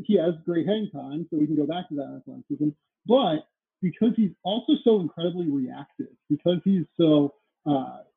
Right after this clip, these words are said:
intelligent in terms of the way he sees the game, it's something that works. Like, this is not a skill that works for everyone. Like, it, it's just a, it's a small microcosm of how exceptional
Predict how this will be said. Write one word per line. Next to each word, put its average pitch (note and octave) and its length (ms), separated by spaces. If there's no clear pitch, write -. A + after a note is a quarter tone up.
intelligent E3+ 800
in C3+ 100
terms D3+ 260
of C#3 120
the D3 40
way C#3+ 240
he D#3 200
sees D#3+ 240
the D3+ 160
game, D3+ 360
it's - 180
something B3+ 380
that D3 180
works. F3 240
Like, E3+ 220
this A#3 220
is D4 140
not G#3 340
a D3 60
skill G3 280
that D3 160
works E3 340
for D3 200
everyone. C#3+ 440
Like, D3 160
it, G#3 120
it's - 160
just A#3+ 240
a, D#3 200
it's F#3 180
a E3 80
small G3+ 380
microcosm C#3 960
of D#3+ 180
how E3+ 480
exceptional - 1000